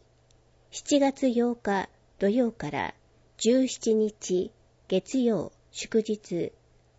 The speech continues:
までの期間から希望する日時を選択。場所、全国のテストセンターから選択。申し込み方法、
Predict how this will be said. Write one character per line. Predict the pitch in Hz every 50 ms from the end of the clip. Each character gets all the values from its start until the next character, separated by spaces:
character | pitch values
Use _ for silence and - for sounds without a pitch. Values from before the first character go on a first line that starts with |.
| _ -
ま | 240 247 254
で | 262 247
の | 220 190 180
期 | - - -
間 | - - 190 185 175
か | - - 151
ら | 156 156 156
希 | - - 185
望 | 190 240 247 254
す | 247 - - 226
る | 233 226
日 | 220 220 233 226 - 202
時 | - - 139
を | 131 147
選 | - - 160 156 156
択。 | - - 156 - - - 143 - - - _ _ _ _ _ _ _ - _ _ _ _ _ _ _ -
場 | - 180 170
所、 | - - - 202 196 - - _ _ _ _ _ _ _ _ _ _ _ _ _ _ _ _
全 | - - 180 247 254
国 | 247 - 220 - 202 180
の | 170 170
テ | - - 175
ス | 170 -
ト | - - 262
セ | - - 269 262
ン | 254
タ | 240 - - 185 170 170
ー | -
か | - 165
ら | 156 156
選 | - - 165 165 165
択。 | 165 - 165 160 - - 156 139 - _ _ _ _ _ _ _ _ _ _ _ _ _ _ _ _ _ _ _ _
申 | - 226 254 285 277
し | - -
込 | - 277
み | 262 254 247 240
方 | - - 233 220 208 202
法、 | 175 170 139 123 117 - -